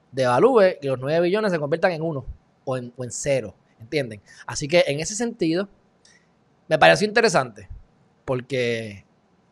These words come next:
lo mismo pasaba con Bill Gates. Él andaba en un Porsche del setenta y tres o algo así. Ya estaban en los dos mil. Así que, bueno.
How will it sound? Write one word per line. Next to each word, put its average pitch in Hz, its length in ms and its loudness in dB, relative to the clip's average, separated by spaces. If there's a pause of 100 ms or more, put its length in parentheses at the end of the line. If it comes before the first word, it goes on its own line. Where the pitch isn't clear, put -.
(160)
lo 139 100 -2
mismo 175 140 0
pasaba 185 220 2
con 175 120 -2
Bill 160 120 -4
Gates. - 400 -6
Él 143 80 -10
andaba 175 280 0
en 170 40 -4
un 175 160 -8
Porsche 160 420 -4
del 160 120 0
setenta 135 380 -8
y - 20 -10
tres 156 240 -4
o 139 60 -2
algo 143 120 0
así. 151 200 -6 (680)
Ya 127 120 -4
estaban 147 360 2
en 139 60 0
los 131 120 0
dos 117 120 -4
mil. 120 240 -8 (380)
Así 139 180 -4
que, 156 180 4
bueno. 123 300 0